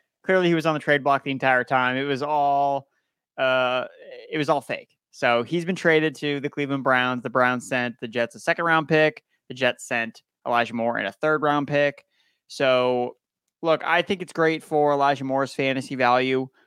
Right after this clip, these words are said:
You know, he's getting an upgrade at quarterback, regardless of, you know, whether it was gonna be Rodgers or Deshaun Watson. Like, they're both better than Zach Wilson.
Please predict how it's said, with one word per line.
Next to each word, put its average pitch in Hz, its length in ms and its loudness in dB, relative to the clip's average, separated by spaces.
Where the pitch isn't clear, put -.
You 131 80 -2
know, 127 80 0
he's 127 140 -4
getting 156 220 2
an 143 60 -4
upgrade 147 340 -2
at 135 60 -6
quarterback, 135 720 2
regardless 135 580 0
of, 135 280 2
you 123 60 -8
know, 127 80 -4
whether 131 180 0
it 131 60 0
was 127 100 -6
gonna 131 160 0
be 135 80 2
Rodgers 123 500 0
or 123 60 -6
Deshaun 123 400 -2
Watson. 120 360 -2
Like, 117 140 -6
they're 117 100 -4
both 117 260 -2
better 120 240 0
than 117 120 -6
Zach 120 220 0
Wilson. 120 480 -2